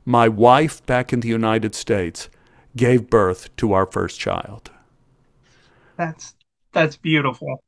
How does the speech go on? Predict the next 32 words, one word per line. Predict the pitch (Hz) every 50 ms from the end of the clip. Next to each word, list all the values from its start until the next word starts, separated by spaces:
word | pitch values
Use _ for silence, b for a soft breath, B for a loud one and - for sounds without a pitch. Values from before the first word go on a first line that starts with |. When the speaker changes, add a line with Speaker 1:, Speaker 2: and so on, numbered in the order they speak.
| _
Speaker 1:
So | _ - 151 135 135
I'm | 131 135 151 160 170
coming | - - 170 160 151 143 131
back | 113 - 123 120 113 113 110 107 - - -
and | 123 117
I'm | 117 117 113
gonna | 113 117 110
be | 98 117 110 107
a | 101
daddy. | 98 104 101 101 98 98 92 - - - B B B B
So | - - - 170 143
that | - 190 190 190 190 180
was | 156 151 147 139 135 120 - - - -
huge | - - - - - - 196 156 131 120 110 107 - - -
doing | - 147 135 131 123 117
that | 110 117 110 - 135
movie. | 117 120 110 110 101 B B B B B -
And, | 147 147 143 147 131 139
um, | 135 127 127 120 113 - - _ _ _ _ _ _ _ _ - - - _ _ _ _ _ _ _ _ _ _ _ - - - _ _
one | - 123 131 151 165 170 165
more | 156 156 160 147
little | 139 139 147 151 139 135
James | 127 - - 139 135 135 135 - -
Earl | 135 127 120 117
Jo-, | - 135 127 - -
James | - - 147 147 156 - -
Earl | 160 151 147
Jones | 123 - 135 123 120 113 - -
was | 120 110 - 120
in | 113 107
this | 101 98 - -
movie. | 104 98 - - -